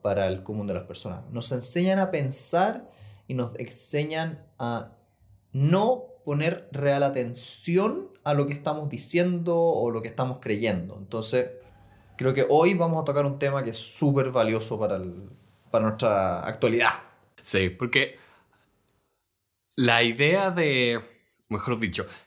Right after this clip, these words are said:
Speaker 2: ser de mente abierta es una frase que se dispara mucho hoy en día, como, eh, "Oh, tú tienes que ser abierto de mente",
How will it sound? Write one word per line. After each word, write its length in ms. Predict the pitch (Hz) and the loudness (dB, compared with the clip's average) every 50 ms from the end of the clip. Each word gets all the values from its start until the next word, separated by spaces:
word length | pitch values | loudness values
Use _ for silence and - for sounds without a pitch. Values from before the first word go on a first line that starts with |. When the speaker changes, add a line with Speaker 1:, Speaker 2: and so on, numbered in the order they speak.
| _ _ _ _ _ _ _ _ _ _ _ _ _ _ _ - | _ _ _ _ _ _ _ _ _ _ _ _ _ _ _ -8
Speaker 2:
ser 380 | - - - - - 170 175 185 | -4 0 2 4 4 6 6 6
de 100 | 185 185 | 6 4
mente 240 | 190 190 190 180 180 | 4 4 2 2 0
abierta 400 | 160 139 135 156 165 170 - 175 | 0 2 0 -2 -2 -2 -4 -2
es 120 | 170 - | -2 0
una 160 | 160 139 123 | 0 -2 -4
frase 600 | - - - - - 151 160 165 165 - - 180 180 | -4 -8 -8 -2 0 2 2 2 2 2 0 0 0
que 120 | - 160 | -2 -4
se 200 | 143 - - 123 | -2 0 0 2
dispara 580 | 110 107 101 - - - - 143 143 143 135 110 | 2 2 0 0 -2 2 4 4 6 6 6 4
mucho 600 | 95 92 104 127 139 - - - 196 208 202 196 - | 4 2 2 2 0 0 0 0 0 0 -2 -4 -4
hoy 180 | 160 160 160 | -2 -2 -2
en 180 | 165 156 147 139 | -2 -2 -4 -2
día, 300 | 151 170 196 220 220 - | -2 0 0 0 -2 -2
como, 520 | - 131 120 110 113 113 113 113 - - - - - - - _ _ _ _ _ _ _ - - 113 | -4 -4 -2 0 0 0 0 -2 -6 -20 -20 -20 -20 -20 -20 _ _ _ _ _ _ _ 0 2 2
eh, 340 | 101 92 87 82 80 82 - - | 4 4 2 0 -4 -8 -8 -2
"Oh, 160 | 139 135 117 | 0 0 2
tú 120 | 110 117 | 2 2
tienes 160 | 110 123 113 - | 2 0 0 0
que 60 | 120 | -2
ser 180 | - - 110 107 | -2 0 0 0
abierto 260 | 101 101 95 - 85 | 0 0 -4 -6 -8
de 40 | 92 | -2
mente", 720 | 117 143 151 147 139 143 - - - 139 139 139 135 - | 0 2 2 2 0 -4 -8 -4 -2 0 0 0 -2 -4